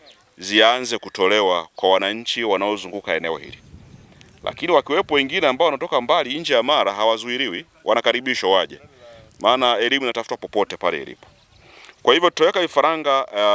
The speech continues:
uh, elfu nne ambavyo vyote vitakuwa ni madume kwenye hivi vizimba viwili kwa ajili ya kumonita ukuaji wake, tuone baada ya muda gani vitakuwa tayari, eh, kwa ajili ya kuenda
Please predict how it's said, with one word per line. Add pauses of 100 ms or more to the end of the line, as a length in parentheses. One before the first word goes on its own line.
(220)
uh, (1000)
elfu
nne (600)
ambavyo
vyote
vitakuwa
ni
madume (600)
kwenye
hivi
vizimba
viwili (840)
kwa
ajili
ya
kumonita
ukuaji
wake, (600)
tuone
baada
ya
muda
gani
vitakuwa
tayari, (540)
eh,
kwa
ajili
ya
kuenda